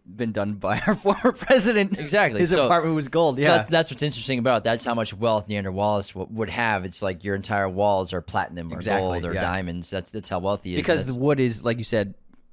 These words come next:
Speaker 1: is so rare and valuable.
Speaker 2: Exactly. Now,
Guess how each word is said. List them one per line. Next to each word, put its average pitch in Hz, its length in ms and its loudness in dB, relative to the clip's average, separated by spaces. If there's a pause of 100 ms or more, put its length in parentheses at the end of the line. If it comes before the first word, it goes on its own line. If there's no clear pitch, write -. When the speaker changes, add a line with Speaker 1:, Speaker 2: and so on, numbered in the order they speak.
(100)
Speaker 1:
is 110 120 -4
so 107 580 0
rare 101 320 2
and 92 100 -6
valuable. 92 520 -4 (240)
Speaker 2:
Exactly. 101 520 -4
Now, 101 340 0